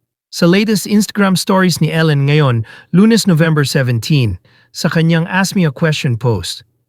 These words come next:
inisa-isa ni Ellen sagutin ang mga tanong ng kanyang followers. At kabilang na nga dito ang pagbabahagi ng actress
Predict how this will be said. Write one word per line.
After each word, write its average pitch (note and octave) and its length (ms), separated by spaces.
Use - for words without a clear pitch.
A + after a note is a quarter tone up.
inisa-isa G#3+ 560
ni E3 80
Ellen D#3 320
sagutin A#2+ 720
ang C#3+ 160
mga C#3+ 240
tanong D#3 160
ng C#3+ 160
kanyang A2+ 320
followers. A2+ 640
At F3+ 160
kabilang A#3 400
na G3+ 160
nga F3+ 80
dito E3+ 320
ang C3+ 160
pagbabahagi D#3+ 720
ng C3 160
actress C#3 640